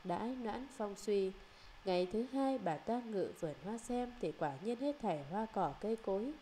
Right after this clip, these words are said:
đều nở rộ rất mỹ lệ. Lòng của bà ta rất vui mừng, tự biết có mạng làm vua. Chẳng những hữu tình chúng sinh phục tùng mạng lệnh của bà ta, mà vô tình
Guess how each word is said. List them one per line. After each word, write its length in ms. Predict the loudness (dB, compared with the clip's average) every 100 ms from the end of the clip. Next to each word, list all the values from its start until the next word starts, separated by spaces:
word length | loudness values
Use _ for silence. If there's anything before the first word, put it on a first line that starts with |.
| -14 -18 0
đều 240 | 2 2 0
nở 180 | -4 -4 -2
rộ 160 | -2 -2 -4
rất 180 | -4 -2
mỹ 200 | -4 0
lệ. 240 | 2 2 0 -10 -20 -18 2
Lòng 220 | 2 4
của 100 | 0
bà 200 | 0 0
ta 280 | 2 2 4
rất 260 | 2 -2 2
vui 140 | 2
mừng, 260 | 4 4 4 -2 -16 -20 0
tự 200 | 2 2
biết 220 | 4 4 4 2
có 140 | 2
mạng 320 | 2 -2 -4 -4
làm 200 | -4 -4 0
vua. 220 | 2 4 2 -2 -18 -14
Chẳng 200 | 0 2 4
những 160 | 2 2
hữu 180 | 0 0
tình 220 | 2 2 0
chúng 200 | -2 0
sinh 240 | 0 0
phục 200 | 2 0 4
tùng 280 | 4 4 0
mạng 160 | -4 -4 0
lệnh 180 | 2 2 0
của 120 | -4
bà 200 | -2 -4
ta, 360 | 0 2 2 0 -6 -20 -10
mà 180 | -2 0
vô 200 | 2 2
tình 200 | 4 0